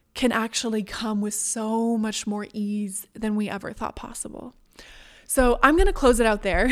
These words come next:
<laughs> because this has gone on maybe a little bit longer than I thought it would. I, long form content is just my thing, I think.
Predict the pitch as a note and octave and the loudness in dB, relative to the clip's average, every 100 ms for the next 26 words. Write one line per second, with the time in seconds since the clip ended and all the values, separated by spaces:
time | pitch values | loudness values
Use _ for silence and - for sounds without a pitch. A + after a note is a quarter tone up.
0 | D4 - - C#4+ C4 C#4 C#4+ - - B3 | 2 0 2 4 4 4 2 0 -2 0
1 | B3 - - - - - - - - - | -2 -8 -12 -12 -12 -14 -16 -18 -18 -2
2 | C4 C4 A#3+ A#3 A3 G#3+ G#3 G#3 A#3 G#3+ | 0 2 0 2 0 0 0 2 2 2
3 | A#3 C#4+ G#3 G3 G3+ G3+ F#3+ F3+ A3+ C4 | 2 2 0 0 0 -2 0 -2 0 4
4 | C#4 C4+ F#3 F#3+ G3+ A3 A3 G#3+ G#3 - | 6 4 2 -2 -4 -2 0 0 -2 -8
5 | _ _ - A3+ A#3+ C4+ C4+ B3+ A3 - | _ _ -10 0 2 2 0 -2 -2 -4
6 | G3 F#3+ A3 G3+ - G3+ - G3+ G3 F3+ | -6 -6 -6 -6 -6 -8 -6 -6 -6 -8
7 | F3 E3+ G#3 - F3+ F3+ | -8 -8 -10 -8 -10 -10